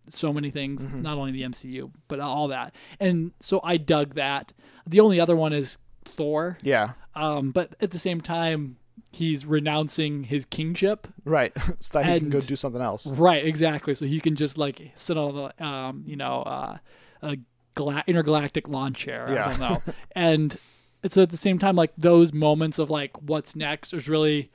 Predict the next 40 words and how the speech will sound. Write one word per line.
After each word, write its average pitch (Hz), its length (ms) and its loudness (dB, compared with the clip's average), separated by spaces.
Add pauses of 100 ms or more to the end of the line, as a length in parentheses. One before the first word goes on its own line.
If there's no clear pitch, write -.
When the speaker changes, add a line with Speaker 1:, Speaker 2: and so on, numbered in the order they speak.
(1500)
Speaker 1:
we're 151 160 4
done. 135 480 -6 (600)
And 165 160 2
so 165 140 0
I 165 120 -2
was 160 140 4
okay 143 320 2
with 127 160 -8
all - 180 -8
of - 100 -16
those. - 420 -16 (140)
But 151 280 -2
Caps 190 300 -2
was 160 120 -4
the 160 80 -2
only 156 140 0
one 147 220 -6
where 131 280 -4
I 139 40 -6
was 139 120 -6
like, 131 280 -6 (240)
this 175 160 0 (120)
could 180 180 0
have 165 160 2
not 151 300 -4
worked 160 240 -4
for 170 100 -6
me, 165 280 -6 (120)
but 135 100 -8
it - 100 -20
did. - 180 -16 (300)
Speaker 2:
Okay. 190 240 2 (200)
Um, 139 380 4
I 127 100 0
think - 540 -2 (760)
the 143 80 2
only 151 200 6
thing 160 200 0
to 139 60 6
ask, 170 380 2